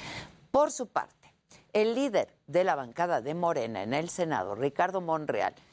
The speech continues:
envió una carta al Parlamento Europeo para crear un diálogo de alto nivel,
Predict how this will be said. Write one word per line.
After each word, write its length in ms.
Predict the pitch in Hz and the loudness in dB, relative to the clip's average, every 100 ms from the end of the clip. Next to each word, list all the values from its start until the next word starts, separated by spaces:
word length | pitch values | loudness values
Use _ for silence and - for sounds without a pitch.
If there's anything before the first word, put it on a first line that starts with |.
| - | -6
envió 420 | - 220 208 269 | -2 0 4 4
una 240 | 285 269 254 | 4 -2 -4
carta 500 | 269 269 - - - _ _ _ | -2 -2 -4 -12 -16 _ _ _
al 180 | 143 127 | -2 -2
Parlamento 640 | 120 123 117 139 151 147 | -4 -2 -2 0 0 2
Europeo 640 | 139 135 143 - 135 98 - - _ _ | 4 4 0 0 -2 -2 -6 -18 _ _
para 420 | 269 302 247 220 - | 0 2 2 0 -2
crear 380 | 214 175 156 175 | 0 4 4 2
un 180 | 196 | -4
diálogo 500 | 185 175 127 117 147 | 0 2 2 0 -2
de 140 | 175 135 | 0 0
alto 320 | 95 104 156 | 0 -2 0
nivel, 380 | 180 156 165 | 2 2 0